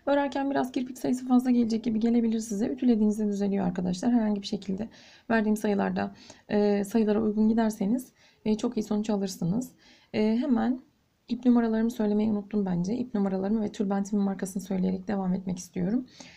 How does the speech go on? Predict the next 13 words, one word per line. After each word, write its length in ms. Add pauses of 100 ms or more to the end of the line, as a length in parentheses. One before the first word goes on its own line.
(180)
Tülbentimin 440
markası 400
Reyyan'dı. 680 (580)
Ee, 200
şöyle 220
kenarlarını 580
ben 260 (180)
ikişer 360
zincir 240
çekerek 400
tığladım. 680 (120)
Böyle 260
göstereceğim. 720